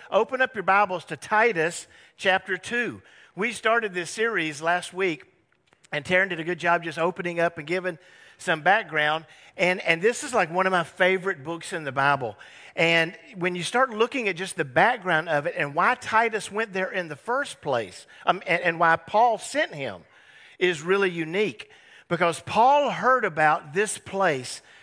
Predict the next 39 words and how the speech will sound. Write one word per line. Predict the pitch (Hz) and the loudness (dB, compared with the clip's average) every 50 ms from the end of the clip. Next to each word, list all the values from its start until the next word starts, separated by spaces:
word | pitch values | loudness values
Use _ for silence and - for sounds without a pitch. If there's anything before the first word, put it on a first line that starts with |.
| - - - | -16 -4 2
that | 175 185 180 | 2 2 4
was | 165 170 147 - - | 2 -4 -6 -8 -10
full | - - 226 226 214 190 165 170 208 | -8 -2 0 2 2 2 2 0 -2
of | - 156 131 - - | -4 -8 -10 -8 -4
pirates. | - 165 151 139 127 113 104 101 - - - - - - _ _ _ _ _ _ _ _ _ _ _ _ _ _ _ _ _ _ _ _ _ _ _ _ _ _ - - _ - | 0 2 4 4 2 0 -4 -10 -14 -16 -18 -18 -18 -18 _ _ _ _ _ _ _ _ _ _ _ _ _ _ _ _ _ _ _ _ _ _ _ _ _ _ -20 -8 _ 2
And | 185 180 185 180 175 170 165 170 - - _ _ _ _ _ _ _ _ _ _ _ _ _ _ _ 165 165 - - 175 | 4 4 4 4 2 2 0 -4 -10 -14 _ _ _ _ _ _ _ _ _ _ _ _ _ _ _ -20 -20 -14 -6 0
the | 151 175 190 - | 2 2 4 6
island | 196 196 233 269 294 302 294 262 | 4 4 6 6 4 2 0 0
of | - 151 - - | -4 -6 -6 -6
Crete, | - - 226 240 220 147 135 - - - | -8 -2 0 2 2 2 0 -4 -6 -6
if | 185 156 - 208 | -6 -6 -4 -6
you | 247 254 240 | -4 -2 0
look | 240 240 - | 0 0 2
at | 240 196 - | 0 0 2
the | 180 170 196 | 2 2 4
island | 208 208 226 233 220 190 | 4 4 4 4 2 0
of | 160 151 - | -2 -6 -10
Crete, | - - 214 226 202 170 - - | -8 -2 2 2 2 2 0 -2
it's | - 180 - | -4 -4 -4
just | - 220 202 - - | -4 -8 -8 -6 -6
situated | 269 294 262 - 247 226 220 196 185 | -6 -8 -6 -6 -4 -2 0 0 0
right | 185 220 247 240 | 2 2 2 2
here | 254 294 | 0 -2
in | 285 254 | -4 -4
the | 214 180 | -4 -2
Mediterranean, | 175 180 190 196 190 - - 185 180 180 190 185 190 185 185 170 | 0 2 2 2 0 -2 -2 0 2 2 2 0 0 -2 -2 -2
and, | 127 113 110 - - - - - - - - - - | -4 -8 -10 -16 -20 -20 -20 -20 -20 -20 -20 -12 -4
and, | - 165 170 170 170 175 196 - - - - - | 0 2 2 4 2 0 -4 -8 -18 -16 -4 0
and | 214 185 190 202 | 2 4 4 4
it, | 214 - - | 0 0 0
it, | - 202 190 - - | -2 -2 -2 -2 -6
it's | 190 - - | -14 -10 -4
on | - 226 262 277 | -2 -2 -2 0
these | 302 269 220 196 | -2 -4 -4 -2
little | 226 233 226 226 208 196 208 202 - - | 0 0 2 2 2 0 0 -4 -8 -16
sh-, | - - - - | -16 -16 -12 -6
uh, | 262 208 214 | -6 -6 -6
shipping | - - - - - 254 - - 240 208 185 175 165 156 | -6 -8 -10 -8 -6 -6 -6 -4 -4 -4 -2 -2 -2 2
lanes | 156 147 139 131 117 110 107 101 98 - - | 2 2 2 2 0 -4 -10 -14 -14 -16 -16